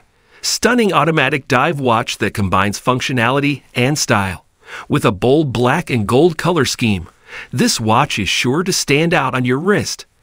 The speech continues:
The large indices and hands make for easy reading of the time, and the unidirectional bezel allows for easy tracking of elapsed time.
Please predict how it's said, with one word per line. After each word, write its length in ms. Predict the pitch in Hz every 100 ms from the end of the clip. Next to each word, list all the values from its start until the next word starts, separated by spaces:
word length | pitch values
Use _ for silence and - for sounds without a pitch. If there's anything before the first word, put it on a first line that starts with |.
| _ - - -
The 100 | 120
large 400 | 110 143 175 147
indices 480 | 127 135 - 139
and 140 | 120 104
hands 340 | 127 135 143
make 220 | 120 127
for 160 | - 104
easy 300 | 117 151 151
reading 340 | 127 143 147 143
of 100 | 123
the 80 |
time, 460 | 135 131 117 98 92 - - -
and 180 | 120 98
the 180 | 92 101
unidirectional 720 | 175 185 175 160 - 170 127
bezel 380 | 123 123 135 -
allows 440 | 101 107 123 147
for 160 | - 104
easy 300 | 123 135 147
tracking 440 | - 127 131 139
of 120 | 123 98
elapsed 420 | 95 104 123 -
time. 360 | 131 110 82